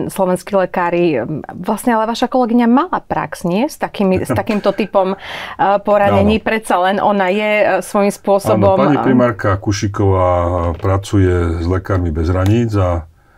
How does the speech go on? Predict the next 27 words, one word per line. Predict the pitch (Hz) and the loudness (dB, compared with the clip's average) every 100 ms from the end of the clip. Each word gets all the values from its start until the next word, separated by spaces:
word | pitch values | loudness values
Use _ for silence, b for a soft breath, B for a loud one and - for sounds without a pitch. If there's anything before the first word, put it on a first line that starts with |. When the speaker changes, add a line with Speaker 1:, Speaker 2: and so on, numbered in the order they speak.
| b b b | b b b
Speaker 2:
a | 95 90 | -4 -2
vlastne | 87 95 95 95 | 0 -2 0 0
zúčastnila | 95 101 104 95 98 95 87 | 2 0 2 2 4 2 0
sa | 95 92 | -2 0
na | 87 85 82 | -2 -2 -2
misiách, | 87 95 - 92 85 - | 0 -2 0 -2 -2 -6
či | 98 87 | -6 -6
už | |
to | - | -6
bolo | 85 85 85 | -4 -2 -2
v | 85 | -2
Afganistane, | 87 90 92 - 101 104 | -2 -2 -4 -2 -2 2
alebo | 95 90 80 | 0 -2 -6
v | - | -6
Sýrii, | 95 87 85 78 | -2 0 -2 -4
v | |
Mosule, | 87 - 92 87 | -6 -4 -4 -4
čiže | - 85 85 - b b b b 92 | -6 -8 -6 -10 b b b b 0
má | 101 | 2
s | 98 - | 0 -4
takýmito | 80 - 80 78 78 78 - _ _ b b b b - | -8 -6 -8 -6 -6 -8 -10 _ _ b b b b -4
zraneniami | 95 92 92 92 90 87 85 82 82 78 78 85 101 104 _ _ _ _ _ _ _ _ _ _ _ _ _ _ _ 101 | -2 0 2 2 0 0 -2 -4 -6 -10 -14 -20 -20 -20 _ _ _ _ _ _ _ _ _ _ _ _ _ _ _ -2
asi | 104 101 | 0 0
z | 85 | -2
nás | 98 92 78 | 0 0 0
najviac | 90 87 80 | -2 0 -2
skúseností. | - 92 95 90 92 - 117 | -4 -4 -2 -2 -2 -2 -4